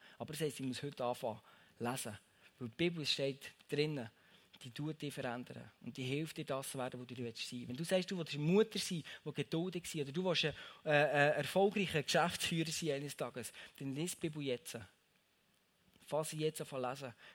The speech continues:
Weil das wird dich verändern, dein Denken verändern, die Perspektive verändern. Und du wirst immer mehr ein Business so anfangen aufbauen, wie sich's Gott wünscht oder Gott es gedacht hat. Und du wirst erfolgreich sein. Das sagt die Bibel. Amen!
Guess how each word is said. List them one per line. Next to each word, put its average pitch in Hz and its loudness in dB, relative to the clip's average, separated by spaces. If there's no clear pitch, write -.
Weil 127 -8
das 147 -6
wird 147 -2
dich 135 -6
verändern, 160 -2
dein 139 -4
Denken 165 -6
verändern, 165 -6
die 160 -14
Perspektive - -8
verändern. 156 -6
Und 123 -8
du 143 -6
wirst 135 0
immer 185 0
mehr 156 2
ein 131 -8
Business 170 0
so 165 2
anfangen 156 -2
aufbauen, 120 -2
wie 139 -4
sich's - -4
Gott 160 -2
wünscht 147 0
oder 143 -10
Gott 147 -6
es 123 -6
gedacht 151 -2
hat. 107 -10
Und 120 -14
du 156 -10
wirst 165 -6
erfolgreich 151 -6
sein. 110 -14
Das 285 -4
sagt 170 0
die 160 -2
Bibel. 127 -8
Amen! 269 12